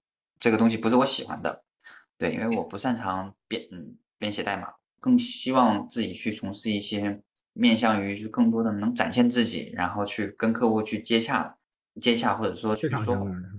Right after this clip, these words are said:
Speaker 1: 对，对，正好那时候有个时机，然后内部有个项目，正好我们有个新的一个 center 要成立，我就抱着这么一个试试看的一个想法，然后去进行了一个面试，比较顺利的。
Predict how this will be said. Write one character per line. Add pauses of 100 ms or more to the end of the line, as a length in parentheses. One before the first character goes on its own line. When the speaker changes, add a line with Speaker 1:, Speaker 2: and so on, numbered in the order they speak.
Speaker 1:
对，
对，
正
好
那
时
候
有
个
时
机， (180)
然
后
内
部
有
个
项
目，
正
好
我
们
有
个
新
的
一
个
center
要
成
立，
我
就 (360)
抱
着
这
么
一
个
试
试
看
的
一
个
想
法，
然
后
去
进
行
了
一
个
面
试， (140)
比
较
顺
利
的。